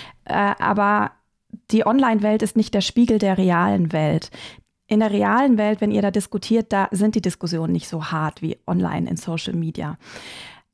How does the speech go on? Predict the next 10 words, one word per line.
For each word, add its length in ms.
Aber 260
es 120
ist 180
trotzdem 560
so, 440
dass 400
die 100
Diskussionen 680
etwas 520
schärfer 640